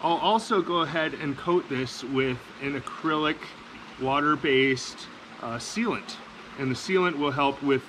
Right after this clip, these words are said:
you know, if it ever rains or, you know, some regular weather will, will prove to wear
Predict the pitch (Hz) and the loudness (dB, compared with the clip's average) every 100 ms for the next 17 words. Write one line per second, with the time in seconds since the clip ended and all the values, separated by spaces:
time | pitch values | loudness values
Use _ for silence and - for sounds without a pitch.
0 | - 139 131 123 127 110 127 120 117 120 | -4 0 2 2 2 0 -2 0 0 2
1 | 120 117 120 123 123 123 117 - 120 120 | 2 2 2 4 2 0 -2 -6 -2 0
2 | 113 113 117 123 117 117 135 120 117 - | 2 0 0 -2 -2 -4 -2 -2 -4 -10
3 | - 135 123 131 120 113 120 123 123 123 | -6 -2 2 2 4 2 2 4 2 0
4 | - - 123 127 123 131 - 143 139 - | -8 -8 -2 2 2 0 -4 -4 -4 2
5 | 185 - 147 135 131 120 | 2 2 0 2 4 4